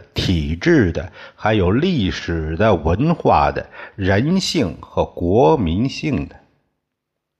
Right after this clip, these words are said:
历史在没有清晰和透彻的答案之前，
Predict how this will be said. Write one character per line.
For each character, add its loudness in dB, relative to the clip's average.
历 6
史 0
在 2
没 2
有 2
清 0
晰 0
和 2
透 2
彻 0
的 0
答 -2
案 0
之 -4
前， -6